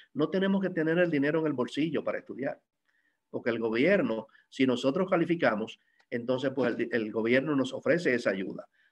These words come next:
Ok, el gobierno nos dice, "Bueno, tienes que ser residente o ciudadano o estar bajo el programa, bajo el programa de daca, el programa de los Dreamers y ese tipo de cosas", ¿ok? Pero,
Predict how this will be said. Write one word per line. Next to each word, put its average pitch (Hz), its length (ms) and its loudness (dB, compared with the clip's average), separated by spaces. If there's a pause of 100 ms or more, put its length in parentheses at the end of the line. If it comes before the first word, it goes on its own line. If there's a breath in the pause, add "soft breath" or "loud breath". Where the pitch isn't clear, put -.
(100)
Ok, 120 220 -2 (480)
el 110 160 -4
gobierno 117 380 2
nos 131 120 2
dice, 135 240 0
"Bueno, 156 380 2
tienes 120 320 -2
que 180 300 0 (140 loud breath)
ser - 400 2
residente 117 600 -2
o 135 40 -2
ciudadano 190 640 2 (180 loud breath)
o 180 120 0
estar 160 240 0
bajo 139 160 2
el 123 100 2
programa, 110 600 0
bajo 113 200 -4
el 104 80 -6
programa 107 360 -2
de 101 120 -6
daca, 110 680 0 (240 loud breath)
el 104 120 -4
programa 107 340 0
de 101 100 -2
los 101 160 -12
Dreamers 127 460 2
y 113 80 -4
ese 113 160 -4
tipo 117 220 -4
de 120 100 0
cosas", - 340 -6
¿ok? 160 140 -2 (460 soft breath)
Pero, 196 420 2